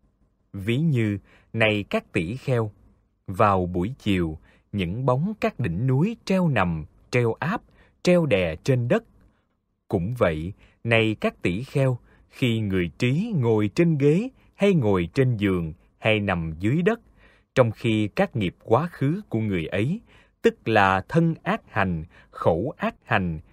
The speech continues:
ý ác hành, treo nằm, treo áp,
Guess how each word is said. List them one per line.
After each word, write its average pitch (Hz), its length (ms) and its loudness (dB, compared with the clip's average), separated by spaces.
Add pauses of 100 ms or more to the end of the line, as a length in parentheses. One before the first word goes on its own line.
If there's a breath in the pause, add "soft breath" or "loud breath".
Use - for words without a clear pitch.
(160 soft breath)
ý 160 380 0
ác 202 260 -4
hành, 85 360 -2 (400 soft breath)
treo 135 240 2
nằm, 90 360 0 (260)
treo 131 300 0
áp, 202 240 -2